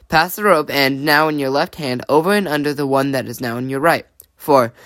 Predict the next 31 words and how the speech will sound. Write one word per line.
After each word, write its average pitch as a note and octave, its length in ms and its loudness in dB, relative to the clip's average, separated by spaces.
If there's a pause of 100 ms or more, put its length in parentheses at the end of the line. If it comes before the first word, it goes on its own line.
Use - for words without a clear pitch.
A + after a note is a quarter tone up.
(160)
tighten E3 300 0
the G#3+ 80 4
knot E3 280 2
by D#3 140 -4
pulling D#3+ 580 -2
both D#3 380 2
running D3+ 340 0
ends A#2 240 -6
at B2 120 -12
the - 80 -10
same A#2+ 220 -6
time. - 200 -12 (220)
Next D#3+ 260 0
requirement E3 720 2
we D3+ 140 2
have C#3+ 380 2
is C#3 180 -2
requirement C#3 520 0
three C3 220 2
B. A2 320 -2 (120)
Demonstrate F3 520 4
a F#3 60 0
practical E3 480 0
use C#3+ 300 2
of B2+ 100 -6
two D3 240 -6
half B2 280 -6
hitches. - 500 -10 (240)
Two F#3 180 4
half D3 320 2
hitches. A2 500 -6